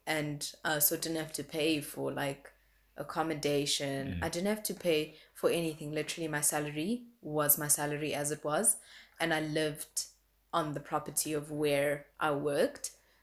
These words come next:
Speaker 1: So I never used my car.
Speaker 2: Yeah.
Speaker 1: And anything that I had to do work-related, I'd get reimbursed that petrol anyway.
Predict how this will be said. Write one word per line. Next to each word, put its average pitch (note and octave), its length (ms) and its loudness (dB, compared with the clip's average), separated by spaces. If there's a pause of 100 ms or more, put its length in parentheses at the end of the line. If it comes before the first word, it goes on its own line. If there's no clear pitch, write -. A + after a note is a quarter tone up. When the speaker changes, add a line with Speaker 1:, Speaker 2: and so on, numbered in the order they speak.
Speaker 1:
So D#3 500 6
I D#3+ 300 -2 (260)
never D3+ 760 -2 (580)
used D3+ 360 -6
my C#3+ 120 -6
car. - 240 -8 (340)
Speaker 2:
Yeah. G2+ 260 0 (300)
Speaker 1:
And D#3+ 240 0
anything F#3 600 4
that D#3 100 4
I D#3 100 4
had D3+ 260 2
to E3 80 -2
do D3+ 340 0
work-related, D3 800 0
I'd - 200 0
get C#3 180 -4
reimbursed C#3+ 480 -6
that - 160 -10
petrol C3+ 300 -4
anyway. - 500 -8